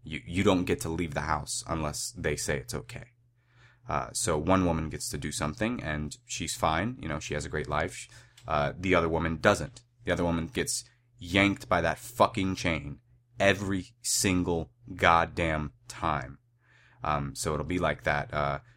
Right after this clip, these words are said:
both we-, uh, the men and, and the women walking. Essentially, I mean, it's, it's like they're walking their dogs, but they're women, uh, with these really long chains, and one woman gets to go inside the building to work,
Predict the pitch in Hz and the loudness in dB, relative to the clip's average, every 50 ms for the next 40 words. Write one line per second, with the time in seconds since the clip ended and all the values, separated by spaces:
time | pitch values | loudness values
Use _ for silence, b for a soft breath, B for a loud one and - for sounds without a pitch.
0 | b b b - - 95 95 92 - - - 98 95 87 - 90 87 85 80 71 | b b b 2 4 6 6 4 2 -2 0 0 2 2 2 2 2 2 0 -2
1 | - - - - - - - 90 92 90 90 87 87 85 85 85 - - 85 82 | -4 -8 -12 -14 -14 -12 -6 -2 0 2 4 4 4 4 2 0 -2 -4 -4 -4
2 | 82 80 - - 85 82 82 78 78 82 82 82 80 80 80 80 80 80 80 78 | -4 -6 -6 -6 -8 -6 -6 -4 -4 -2 -2 -2 0 -2 -2 -4 -2 0 0 0
3 | 78 76 - - 80 78 76 76 76 - _ _ - - - - 104 101 - 92 | 0 0 -2 -4 -6 -4 -4 -6 -10 -12 _ _ -12 -2 2 2 4 4 2 2
4 | 85 87 85 85 92 85 82 - - - - - 90 87 - 87 82 82 78 78 | 0 0 0 0 -2 -2 -2 -4 -6 -6 -4 -2 -2 0 0 0 0 0 0 0
5 | 78 - - 73 73 73 71 - - 80 76 71 73 - 80 73 71 69 73 - | -2 -2 -4 -8 -8 -8 -8 -8 -8 -6 -6 -6 -4 -2 -2 -2 -2 -4 -8 -12
6 | - - - 65 - b b b b b b 76 76 78 82 76 71 71 76 76 | -12 -12 -12 -14 -14 b b b b b b -4 -2 0 0 0 0 -2 -4 -6
7 | - b b b b b b b 80 76 73 73 85 87 78 90 80 80 82 85 | -10 b b b b b b b 2 2 2 2 0 0 -2 -2 -2 0 0 2
8 | 85 82 80 80 82 80 - - 78 71 71 76 76 - 71 78 87 87 90 90 | 2 2 2 2 0 -2 -4 -4 -4 -4 -4 -4 -4 -4 -4 -4 0 4 4 4
9 | 90 87 82 82 82 85 80 82 78 - - 85 85 82 82 80 - 87 82 82 | 4 4 2 2 0 0 -2 -2 -4 -4 -4 -2 0 0 0 0 2 2 2 2
10 | 82 82 73 78 78 76 76 78 80 82 85 - - 98 85 78 73 73 82 - | 2 0 -2 -2 -2 -2 -2 -4 -4 -4 -4 -2 -2 -2 0 0 -2 -2 -4 -6
11 | - - - | -12 -20 -20